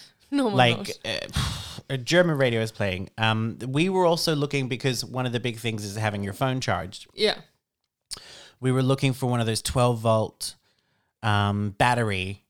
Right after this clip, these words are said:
Speaker 1: Mm-hmm.
Speaker 2: adapters that has, you know, an, uh, U S B on the other end. We're like, "Electronic store, they'll totally have it." They didn't have it. What they did have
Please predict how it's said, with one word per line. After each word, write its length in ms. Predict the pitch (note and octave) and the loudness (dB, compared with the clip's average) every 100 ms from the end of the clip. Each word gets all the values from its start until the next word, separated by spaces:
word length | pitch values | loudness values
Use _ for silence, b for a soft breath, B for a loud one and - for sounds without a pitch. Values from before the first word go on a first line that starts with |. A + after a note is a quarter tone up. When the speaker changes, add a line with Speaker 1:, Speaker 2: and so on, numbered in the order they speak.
| _ A3 | _ -10
Speaker 1:
Mm-hmm. 300 | F#3+ F#3+ F#3+ - _ | -8 -8 -10 -16 _
Speaker 2:
adapters 800 | B2 A2+ G2 - G2+ F#2 G2 - | -2 -2 -2 -4 -4 -4 -4 -4
that 160 | A2 G2+ | -4 -4
has, 520 | G2 G#2 G2 - - | -2 -2 -2 -8 -6
you 100 | A#2 | -4
know, 160 | G#2 G2 | -2 -2
an, 220 | G2 F#2 _ _ | -4 -8 _ _
uh, 380 | G#2 G2 F#2+ F#2+ | -4 -2 -2 -2
U 180 | G#2 A2 | -2 -2
S 100 | - | -2
B 180 | - | -6
on 80 | G2 | -4
the 80 | F#2+ | -4
other 160 | F2+ A2 | -2 0
end. 320 | D#3+ G2 - _ _ _ _ _ | 0 -2 -10 _ _ _ _ _
We're 80 | A#2 | 0
like, 240 | G#2+ G#2 - _ - | 2 2 -4 _ -4
"Electronic 560 | B2 A2+ - D#3 F3+ | -2 -2 2 2 2
store, 500 | - - G#2+ G#2 B2 _ _ | 0 -2 0 0 -2 _ _
they'll 140 | A2+ A2 | -6 -6
totally 380 | - G2+ G2 | -2 -2 -2
have 240 | A2 D#3 C3+ | 2 2 2
it." 220 | G2 - _ _ _ _ _ _ _ _ _ _ _ _ _ F2+ | -2 -12 _ _ _ _ _ _ _ _ _ _ _ _ _ _
They 200 | B2 B2+ | 2 2
didn't 320 | C3+ A3+ D#3 | 6 4 4
have 240 | A2 A2+ G2 | 0 0 0
it. 200 | G#2 - _ _ _ _ _ | -2 -4 _ _ _ _ _
What 240 | - A#2 | -8 -2
they 100 | B2+ | -2
did 240 | A#2+ G3 E3 | 2 2 2
have 560 | A#2 G2 F#2 A#2 - | 2 2 2 0 -6